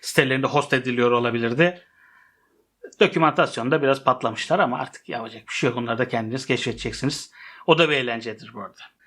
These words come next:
Bir şeyleri araştırıp bulmak da iyidir. Bu kart da böyleydi.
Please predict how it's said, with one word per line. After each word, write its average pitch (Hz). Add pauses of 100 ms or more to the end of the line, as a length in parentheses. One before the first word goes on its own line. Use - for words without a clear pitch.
(240)
Bir 123
şeyleri 123
araştırıp 123
bulmak 127
da 117
iyidir. 120 (380)
Bu 220
kart -
da 170
böyleydi. 120